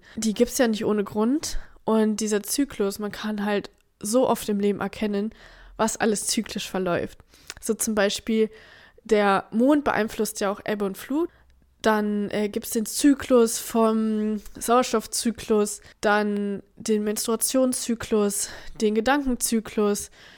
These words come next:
Die Gedanken sind ja auch so zyklisch, wir kriegen ständig dieselben Gedanken. Und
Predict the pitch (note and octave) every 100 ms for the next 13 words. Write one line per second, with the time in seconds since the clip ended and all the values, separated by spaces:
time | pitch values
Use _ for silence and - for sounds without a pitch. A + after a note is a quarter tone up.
0 | - G#3+ A3+ B3+ B3+ A3+ A3 - G#3+ -
1 | C4 C#4 - D#4 D#4 - F#3+ F#3+ - G3
2 | - B3+ - - - E4 F4 D#4 D4 D4
3 | C4+ C4 B3+ A#3 A#3 C4 B3 F3 F3 _
4 | - - - - - - A#3 A#3 A3